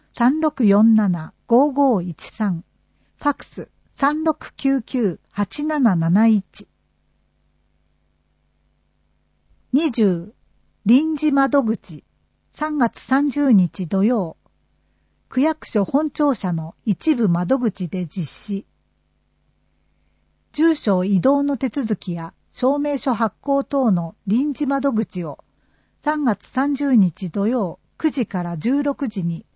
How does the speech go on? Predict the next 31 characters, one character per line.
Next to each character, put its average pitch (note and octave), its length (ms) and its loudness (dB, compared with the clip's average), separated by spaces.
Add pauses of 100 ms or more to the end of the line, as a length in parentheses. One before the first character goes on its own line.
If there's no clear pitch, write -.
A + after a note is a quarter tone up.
(160)
区 - 140 -2
役 D4+ 200 -2
所 G#3+ 200 -2
本 D4+ 240 -4
庁 D4 260 0
舎 G3 220 -4
の E3+ 300 -8
一 A3 280 0
部 A#3+ 160 2
窓 F3+ 300 2
口 G#3+ 280 -4
で E3 240 -12 (140)
実 F#3+ 320 -4
施 - 20 -4
し - 200 -8
ま E3 140 -2
す。 - 240 -20 (1400)
問 D4 240 0
い D#4 60 0
合 C#4+ 100 0
わ C#4 100 0
せ B3+ 140 -2
先、 A3+ 400 -6 (580)
区 A#3 120 4
民 C#4+ 240 2
課 A#3+ 320 -2
住 B3 280 0
民 D4+ 280 -2
記 - 120 -4
録 C4 240 -2
係、 G3+ 500 0